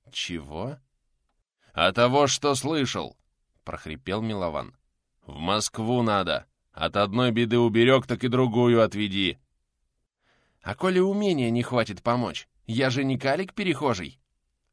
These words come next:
«Умягчить сердце надобно бы, княжье! Грех с души — уже помощь».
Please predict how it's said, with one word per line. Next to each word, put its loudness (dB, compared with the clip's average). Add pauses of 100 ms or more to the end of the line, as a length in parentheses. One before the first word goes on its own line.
(360)
«Умягчить -2
сердце -2
надобно -2
бы, -4
княжье! -6 (120)
Грех 0
с -6
души — -2
уже 0
помощь». -2